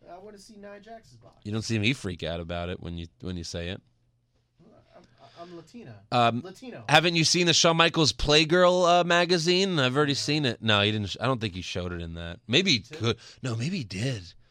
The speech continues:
Speaker 2: Oh, I've never seen those actual pictures. I think he did pose completely naked for Playgirl.
Speaker 1: <laughs>
Speaker 2: Oh.
Speaker 1: I imagine that's before he became, uh, <laughs> before he turned to Jesus?
Speaker 2: Oh, yeah. This was cokehead Shawn Michaels,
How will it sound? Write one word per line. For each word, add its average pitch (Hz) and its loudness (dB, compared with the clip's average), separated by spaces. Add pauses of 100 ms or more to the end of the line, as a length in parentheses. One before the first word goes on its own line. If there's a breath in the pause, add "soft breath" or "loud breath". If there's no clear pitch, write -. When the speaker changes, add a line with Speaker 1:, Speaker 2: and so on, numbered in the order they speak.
(200)
Speaker 2:
Oh, 123 2
I've 117 2
never 160 2
seen 135 0
those 117 0
actual 110 -2
pictures. 98 -6 (280 soft breath)
I 90 -2
think 175 4
he 220 4
did 156 2
pose 180 2
completely 110 -2
naked 101 -4
for 101 -6
Playgirl. 92 -4
Speaker 1:
<laughs> - -20 (540 soft breath)
Speaker 2:
Oh. 135 0 (200)
Speaker 1:
I 143 -4
imagine 143 -4
that's 131 -10
before 127 -12
he 202 -14
became, 214 -12
uh, 220 -12 (320)
<laughs> - -
before 196 -8
he 208 -10
turned 214 -10
to 196 -12
Jesus? 226 -12 (480)
Speaker 2:
Oh, 120 4
yeah. 92 -2 (420)
This 156 -2
was 135 -2
cokehead 98 0
Shawn 82 -4
Michaels, 85 -6